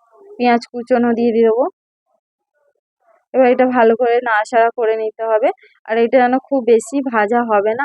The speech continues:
হালকা ভাজা হবে। দেখুন ভাজাটা আমার হয়ে এসছে।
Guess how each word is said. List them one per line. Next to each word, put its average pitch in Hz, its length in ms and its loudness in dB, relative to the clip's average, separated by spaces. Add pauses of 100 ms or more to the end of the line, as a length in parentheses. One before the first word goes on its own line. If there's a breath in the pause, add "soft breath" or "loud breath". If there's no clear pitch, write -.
হালকা 190 400 0
ভাজা 202 380 0
হবে। 196 240 0 (3250)
দেখুন 269 240 2
ভাজাটা 240 400 2
আমার 262 260 2
হয়ে 233 280 2
এসছে। 262 360 -2